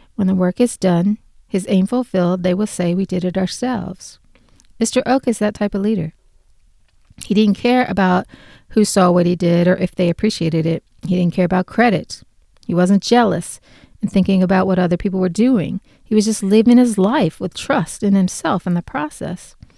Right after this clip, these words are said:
I like him. He's earthy in every way. Solid, stable, predictable, t-, tenacious, dependable, but also sensuous and beautiful. When he comes on screen, it's like, you know, calm and natural.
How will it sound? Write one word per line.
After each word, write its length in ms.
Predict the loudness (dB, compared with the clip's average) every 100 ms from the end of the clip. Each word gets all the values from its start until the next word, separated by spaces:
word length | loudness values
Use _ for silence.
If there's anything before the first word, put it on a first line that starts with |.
| -20 -16 -2
I 80 | 2
like 320 | 4 2 0
him. 180 | -2 -4 _ _ -10
He's 140 | -2 2
earthy 460 | 2 2 -2 -2 2
in 80 | 2
every 220 | 4 4
way. 440 | 4 2 0 -2 -8 -18 _ _
Solid, 560 | -8 0 0 2 0 -2
stable, 580 | -2 0 0 -2 -6 -8
predictable, 760 | -8 0 2 2 -4 -6 -6
t-, 220 | -8 -14 -10
tenacious, 680 | -2 2 4 2 -2 -8 -10
dependable, 680 | -12 -6 -2 0 0 -2 -6 -14 -20 _ -20 _
but 120 | 0
also 280 | 2 2 2
sensuous 720 | -2 0 0 0 -2 -4 -4
and 100 | -2
beautiful. 540 | 0 0 -2 -6 -14 -14 _ -8 2
When 120 | 4
he 80 | 4
comes 280 | 2 2
on 140 | 4 4
screen, 360 | 4 0 2
it's 220 | 0 -2 -2
like, 360 | -2 -2 -12 _ _ 0
you 140 | 4
know, 400 | 4 4 0 -2 -8 _
calm 500 | -4 4 6 8 6
and 280 | 2 0 -2 -6
natural. 680 | -8 -6 -6 -6 -8 -10